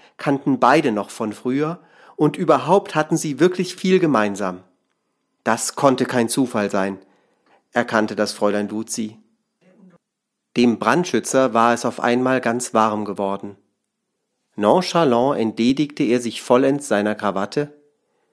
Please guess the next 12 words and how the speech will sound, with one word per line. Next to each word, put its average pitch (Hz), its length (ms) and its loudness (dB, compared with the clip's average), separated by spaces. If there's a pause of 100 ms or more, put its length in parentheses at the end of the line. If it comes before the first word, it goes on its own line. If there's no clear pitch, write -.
(160)
wechselte 175 600 2
die 131 100 2
Seiten 120 560 0 (300)
und 113 200 -4
wurde 110 280 2
selbst 110 480 2
zum 147 160 2
Brandstifter. - 760 -4 (2000)
„Es 120 180 0
sind 139 200 4
die 156 80 -2
Träume, 110 500 2